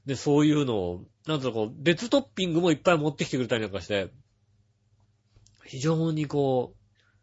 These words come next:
う、で、あの、まあ、また店員さんがね、気さくに、「どうですか？美味しいですか？」とか、ね、あの、「おすすめなんですか？」って言ったら、「うん、おすすめなんですか？」って聞いた時に、すごいのが、僕らこう、色々注文して、で、その後に、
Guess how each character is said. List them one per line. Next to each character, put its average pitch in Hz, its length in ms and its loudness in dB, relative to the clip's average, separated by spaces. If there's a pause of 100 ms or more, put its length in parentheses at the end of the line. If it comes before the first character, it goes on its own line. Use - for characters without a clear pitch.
(560)
う、 185 40 -10
で、 208 60 2
あ 196 120 2
の、 196 160 2
ま 208 180 2
あ、 196 60 2
ま 196 140 -2
た 208 100 2
店 202 280 2
員 214 60 -2
さ 214 120 0
ん 202 60 -2
が 208 60 -2
ね、 208 120 -2
気 - 80 -12
さ 208 120 6
く 214 120 0
に、 202 240 -2 (100)
「ど 190 60 2
う - 20 2
で 170 60 0
す - 40 -8
か？ 180 80 4
美 190 60 8
味 185 60 2
し - 60 -4
い - 20 4
で 196 100 4
す - 60 -6
か？」 160 140 4
と 139 60 -4
か、 104 160 -10 (240)
ね、 139 140 0
あ 98 200 -4
の、 101 280 -14 (240)
「お 156 120 2
す - 60 -4
す 208 60 -4
め 226 80 2
な 220 100 0
ん 220 60 -6
で 190 80 0
す - 80 -8
か？」 175 80 -2
っ 160 60 -6
て - 80 -10
言 104 100 -6
っ - 20 -12
た 107 120 -20
ら、 110 40 -14
「う 113 60 -12
ん、 123 260 -12 (120)
お 196 140 4
す 262 140 -4
す 277 100 -4
め 370 100 0
な 359 140 2
ん 381 60 -2
で 330 80 4
す - 100 -10
か？」 269 120 6
っ 254 40 0
て 196 100 -2
聞 170 40 -2
い 175 40 -4
た 190 80 2
時 175 200 2
に、 139 400 -2 (540)
す - 100 -8
ご 254 220 4
い - 20 2
の 139 120 0
が、 120 340 2 (280)
僕 220 200 2
ら 233 140 4
こ 151 140 4
う、 147 60 6
色 160 140 4
々 165 120 6
注 233 200 0
文 226 240 -2
し - 80 -8
て、 196 480 2 (540)
で、 220 100 0
そ 226 140 -4
の 247 120 0
後 247 180 -2
に、 170 360 -2